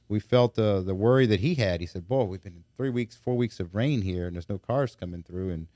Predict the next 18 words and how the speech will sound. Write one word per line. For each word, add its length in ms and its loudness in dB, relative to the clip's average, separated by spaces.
we 80 0
saw 220 4
the 100 2
pressure 380 0
he 60 0
went 240 -2
through. 260 -4
And, 200 -6
um, 420 -6
I 160 -6
think 200 0
that's 160 4
so 220 2
hard 300 4
that, 220 -4
that, 260 -8
that, 320 -6
um, 400 -6